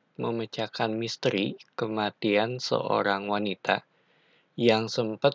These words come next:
berhubungan dengan dia. Ini film yang disutradarai, ditulis, dan diperanin oleh B J Novak, di mana dia sempat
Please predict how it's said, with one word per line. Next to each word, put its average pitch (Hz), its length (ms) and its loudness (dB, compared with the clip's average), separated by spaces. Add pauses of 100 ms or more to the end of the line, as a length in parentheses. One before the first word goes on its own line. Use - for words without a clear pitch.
(140)
berhubungan 101 640 0
dengan 90 320 -2
dia. 95 320 0 (960)
Ini 151 400 4
film 135 640 6
yang 110 880 -2 (320)
disutradarai, 117 1300 4 (240)
ditulis, 107 720 0
dan 98 320 -2
diperanin 98 960 -2
oleh 98 400 2
B 98 240 2
J 101 160 2
Novak, 98 480 0 (800)
di 113 160 2
mana 110 400 4
dia 104 560 6
sempat 101 560 -6